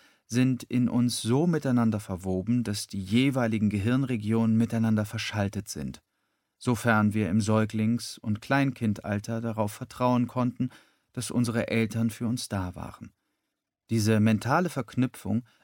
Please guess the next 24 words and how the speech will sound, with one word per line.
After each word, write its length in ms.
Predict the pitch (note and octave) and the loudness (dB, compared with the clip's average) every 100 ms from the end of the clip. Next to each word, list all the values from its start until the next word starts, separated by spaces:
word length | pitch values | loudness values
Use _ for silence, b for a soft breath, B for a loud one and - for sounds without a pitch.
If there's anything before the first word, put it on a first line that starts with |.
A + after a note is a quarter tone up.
| _ | _
öffnet 420 | C#3+ - C#3+ - | -2 0 0 0
auch 280 | C3 F3+ - | -2 -2 -4
einen 300 | C#3+ D3+ C#3+ | -4 -2 -4
Pfad, 600 | - C3+ C3+ D#3+ - - | -4 -2 -2 -4 -8 -12
über 280 | - C3 C3 | -8 -4 -2
den 360 | B2+ C3 C#3 - | 0 2 2 2
unsere 380 | B2 B2 A#2+ | 0 0 -2
jüngsten 520 | A#2+ A#2+ C3+ - - D2+ | 0 2 2 0 -4 -4
Erfahrungen 760 | A2 - C#3+ D3+ A#2+ G#2 F#2+ | -4 -2 0 0 2 2 2
übertragen 680 | F2 F#2+ - G2 G2 G2 G2 | 0 -4 -4 -2 -2 0 0
werden 280 | G2 G2+ G#2+ b b | 0 0 -2 b b
und 180 | B2 B2 | -2 -2
uns 480 | - C3 C3 - - - | 2 0 0 -4 -8 -4
in 180 | C3 | -2
der 120 | B2+ A#2 | -2 -2
Gegenwart 680 | C3 A#2+ A#2 A2 G#2+ - | 0 2 0 0 -2 -4
beeinflussen 640 | - B2+ C#3+ - F2 - E2 | -4 0 0 -2 -10 -12 -12
können, 320 | - E2 D2 b b b b _ | -10 -10 -10 b b b b _
ohne 480 | C3+ D#3 C3 G#2+ G#2+ | -2 2 2 2 0
dass 180 | - G#2+ | -6 -8
es 100 | F#2+ | -6
uns 180 | F2+ - | -6 -4
bewusst 420 | G2 C3 B2 - | -6 -4 -6 -10
ist. 260 | - - | -20 -20